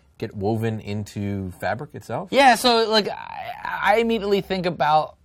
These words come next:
Speaker 2: like, spiders, you know, that, like,
Speaker 1: It's
Speaker 2: generate, like,
Speaker 1: Yeah.
Speaker 2: webbing. That's kind of what it sounds like. Uh, obviously,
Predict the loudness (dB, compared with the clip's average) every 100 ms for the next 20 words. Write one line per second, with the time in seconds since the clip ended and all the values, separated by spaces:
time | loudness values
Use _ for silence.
0 | -2 0 -2 -6 -10 -6 -4 -2 -2 -2
1 | -2 -6 -8 -8 -2 0 0 0 0 0
2 | 0 -2 2 2 2 0 -2 -2 0 2
3 | 0 0 0 -2 -2 -4 2 6 6 4
4 | -4 -2 0 0 -2 0 0 0 -2 0
5 | 2 2 0 0 -2 -2 -2 -2 -2 -4
6 | -6